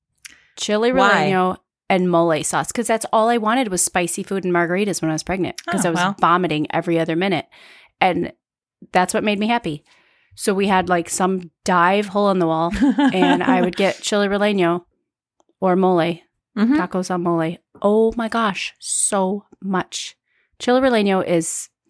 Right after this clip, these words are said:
Speaker 2: It's your spirit
Speaker 1: Mm.
Speaker 2: food?
Speaker 1: Wow, I don't remember the last time I've had it.
Speaker 2: <laughs> Well, it might be
Speaker 1: Yeah.
Speaker 2: time.
Speaker 1: Mm,
Speaker 2: Next
Speaker 1: yeah.
Speaker 2: time you get that bottle in your bubbly box.
Speaker 1: Good gracious. Mm-hmm.
Speaker 2: Okay, so we're keeping it fun again.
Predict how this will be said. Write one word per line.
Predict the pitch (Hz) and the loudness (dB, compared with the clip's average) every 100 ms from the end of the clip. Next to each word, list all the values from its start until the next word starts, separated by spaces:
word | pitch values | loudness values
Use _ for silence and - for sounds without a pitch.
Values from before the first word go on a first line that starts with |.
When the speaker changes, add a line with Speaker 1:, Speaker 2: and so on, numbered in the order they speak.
| _ _ _ _ _ _ _ _ _ _ _ _ _ _ _ _ _ | _ _ _ _ _ _ _ _ _ _ _ _ _ _ _ _ _
Speaker 2:
It's | - | -12
your | 190 | -6
spirit | 220 208 208 | 0 0 0
Speaker 1:
Mm. | - | 0
Speaker 2:
food? | 262 302 - _ _ _ _ - | -2 -2 -12 _ _ _ _ -4
Speaker 1:
Wow, | 170 160 - | 0 2 2
I | 180 202 | 2 2
don't | 220 | 0
remember | 226 214 214 | 2 0 2
the | 196 | 2
last | 165 165 | 0 0
time | 160 160 | -2 -2
I've | |
had | 165 143 | -2 -4
it. | - _ | -6 _
Speaker 2:
<laughs> | _ _ _ _ _ - | _ _ _ _ _ -6
Well, | 220 | -4
it | 254 | -2
might | 180 | -4
be | 233 | -4
Speaker 1:
Yeah. | 226 170 | 0 0
Speaker 2:
time. | 165 151 - _ _ _ _ | 0 -4 -14 _ _ _ _
Speaker 1:
Mm, | 151 151 139 151 151 | -12 -10 -8 -8 -4
Speaker 2:
Next | 180 147 | -2 0
Speaker 1:
yeah. | 208 | 2
Speaker 2:
time | 214 | 2
you | |
get | 214 220 | 2 0
that | 214 214 | 0 0
bottle | 202 220 269 | 0 0 0
in | 156 | -2
your | 160 156 | -2 -8
bubbly | 151 254 214 165 | -2 -2 0 -4
box. | 120 - - - - - _ _ | -4 -8 -10 -12 -12 -14 _ _
Speaker 1:
Good | - 175 - | -14 -14 -14
gracious. | - 196 190 160 - - - - - - - - - | -20 -14 -10 -8 -10 -14 -16 -14 -12 -12 -14 -20 -16
Mm-hmm. | 233 262 | -6 -2
Speaker 2:
Okay, | 254 269 196 - | 0 2 0 -2
so | - - 277 - - | -2 0 2 0 -2
we're | 240 | 0
keeping | 285 294 370 | 0 0 0
it | 392 | 0
fun | - 247 | 0 0
again. | 220 214 233 359 | 2 2 2 0